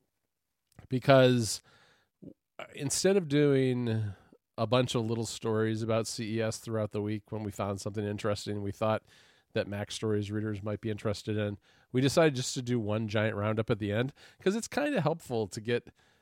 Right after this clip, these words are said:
the full week's news under your belt and get a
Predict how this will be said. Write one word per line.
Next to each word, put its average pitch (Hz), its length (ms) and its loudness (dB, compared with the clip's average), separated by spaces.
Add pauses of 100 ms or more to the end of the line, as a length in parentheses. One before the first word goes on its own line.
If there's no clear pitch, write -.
(500)
the 131 140 -2
full 135 360 0
week's 120 340 -4
news 117 760 -4 (160)
under 127 180 -2
your 123 140 2
belt 117 400 0
and 95 220 -6
get 107 160 -2
a 95 100 -2